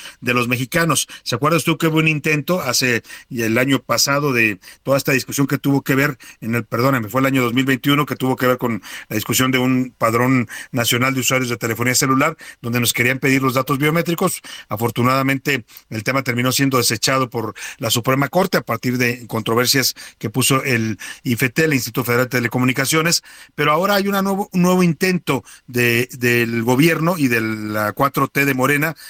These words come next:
en la Cámara de Diputados. Se está avalando una nueva iniciativa que incluye construir esta misma base de datos biométricos.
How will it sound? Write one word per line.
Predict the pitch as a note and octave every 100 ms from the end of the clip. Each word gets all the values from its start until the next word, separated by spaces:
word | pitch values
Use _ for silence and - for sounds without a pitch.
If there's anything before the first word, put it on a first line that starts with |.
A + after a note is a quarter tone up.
| -
en | A#2 A#2
la |
Cámara | C3 C#3+ C3+
de |
Diputados. | B2 B2+ D3 C#3
Se |
está | B2+ - C#3+ -
avalando | C3+ A#2+ C3+ F3+ D3+
una | C#3+ D3 C3+
nueva | B2+ C#3
iniciativa | B2+ A#2 B2 - C#3 D#3+ D#3 - -
que | C3
incluye | A#2+ D#3+ D3
construir | C#3 B2+ - B2+ D#3 -
esta | D3 -
misma | D3+ D3 D3
base | C#3+ D3+
de | C3
datos | C3+ D3
biométricos. | B2 B2+ D#3 D#3+ D#3+ F#3+ -